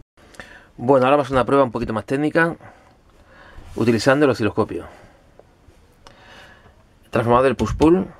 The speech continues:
En la entrada del transformador primario, los dos alas, o sea, sin, sin tomar, sin contar la toma central, hemos metido la frecuencia de un kilohercio, que es la frecuencia que hay que meter para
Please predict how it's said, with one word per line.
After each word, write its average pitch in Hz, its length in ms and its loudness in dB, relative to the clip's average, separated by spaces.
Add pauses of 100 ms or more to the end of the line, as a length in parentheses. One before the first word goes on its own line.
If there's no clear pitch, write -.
(520)
En 113 120 0
la 117 60 6
entrada 123 520 0
del 123 140 2
transformador 110 520 0
primario, 104 640 -2
los 98 180 -6
dos 117 180 2
alas, 101 260 -4 (500)
o 98 80 -14
sea, 95 320 -4
sin, 104 260 -6 (100)
sin 107 280 -6
tomar, 107 340 -2
sin - 180 -10
contar 101 300 -2
la 123 60 2
toma 120 160 -2
central, 104 440 -4 (1040)
hemos 135 140 2
metido 135 220 -2
la 135 100 0
frecuencia 120 320 -4
de 120 40 0
un 110 80 -6
kilohercio, 90 460 -10 (380)
que - 80 0
es - 20 6
la 131 100 2
frecuencia 127 280 0
que 110 60 -6
hay 107 40 -6
que 120 80 -4
meter 120 340 -2 (580)
para 120 420 -2